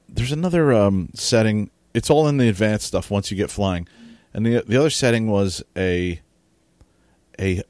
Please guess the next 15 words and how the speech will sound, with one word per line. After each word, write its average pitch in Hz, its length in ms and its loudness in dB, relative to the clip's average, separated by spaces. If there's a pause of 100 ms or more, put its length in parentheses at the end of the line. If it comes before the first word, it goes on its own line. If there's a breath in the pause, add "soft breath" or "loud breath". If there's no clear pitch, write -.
uh, 85 280 -2
home 127 380 -4
position 131 460 -2
mode 123 320 2
or 92 280 0
a 92 60 -2
home 110 300 -2
point - 380 -4
mode 107 440 2 (580 soft breath)
where 101 300 6
it - 160 -2
always 120 340 4
points 113 640 -4
towards 107 440 -2
home. 90 500 -2